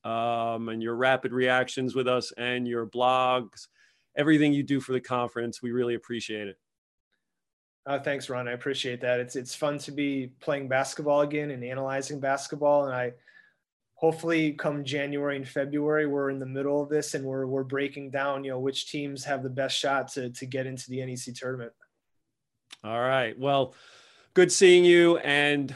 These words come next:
Speaker 1: we will be back in January for more N E C on the Run, video podcasts, audio podcasts,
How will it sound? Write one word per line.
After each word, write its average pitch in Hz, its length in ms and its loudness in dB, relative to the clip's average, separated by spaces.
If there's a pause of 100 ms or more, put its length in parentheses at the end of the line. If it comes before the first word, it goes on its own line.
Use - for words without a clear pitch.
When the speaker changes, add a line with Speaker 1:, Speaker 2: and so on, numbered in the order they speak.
Speaker 1:
we 170 160 4
will 165 160 6
be 151 160 2
back 156 440 6 (200)
in 131 260 -4
January 147 840 2
for 131 160 -8
more 135 500 0
N 131 140 -4
E 135 100 -4
C 135 240 -4
on 123 240 -2
the 117 100 -6
Run, 127 600 2
video 131 400 4
podcasts, 123 680 2
audio 123 300 0
podcasts, 117 800 -2